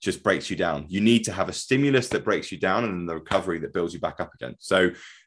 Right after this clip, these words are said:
um, take this one into account, have a nap like our little dog friend here, um, and then hopefully, um, that will result in a lot better quality sleep, a lot better quality sleep,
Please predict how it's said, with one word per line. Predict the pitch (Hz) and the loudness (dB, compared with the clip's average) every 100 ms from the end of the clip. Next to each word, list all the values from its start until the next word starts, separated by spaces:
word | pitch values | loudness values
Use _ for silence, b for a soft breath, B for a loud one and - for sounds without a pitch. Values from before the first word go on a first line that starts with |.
| - | 2
um, | 92 90 90 - - | 4 4 0 -8 -6
take | - 143 | 4 4
this | 117 | 4
one | 107 | 0
into | 90 | 0
account, | 85 101 117 - _ b b b b _ _ _ _ - | -2 0 0 -2 _ b b b b _ _ _ _ 0
have | 123 | 2
a | 104 | 2
nap | 101 - | 0 0
like | 92 87 98 | -2 -2 2
our | 90 85 - | 4 4 2
little | 101 92 | -4 -6
dog | 85 98 92 | 0 -2 0
friend | 90 82 | -4 -4
here, | 90 98 123 - _ - 90 | 0 0 0 -4 _ -8 0
um, | 90 87 85 | 2 2 -2
and | 90 90 87 | -2 -2 -2
then | 90 85 85 82 - | 0 -2 -4 -10 -2
hopefully, | 135 135 85 85 139 185 _ - | 0 0 -4 -2 -2 -6 _ -6
um, | 87 87 85 87 - _ - | 2 2 2 -2 -10 _ 0
that | 98 92 | 0 0
will | 90 | -2
result | 90 90 90 - | 0 2 0 0
in | 90 85 82 - 82 | -4 -4 -8 -10 -6
a | |
lot | 87 104 107 - - - _ _ _ _ _ - | -2 2 2 0 -18 -20 _ _ _ _ _ -2
better | 101 - 92 85 - | -2 0 0 0 0
quality | - 95 87 82 78 | -2 0 0 -4 -10
sleep, | - - | -8 -4
a | 87 | 0
lot | 92 - | 2 2
better | 95 87 | 0 -2
quality | - 85 - | -2 -6 -6
sleep, | - 135 117 | -2 -2 -2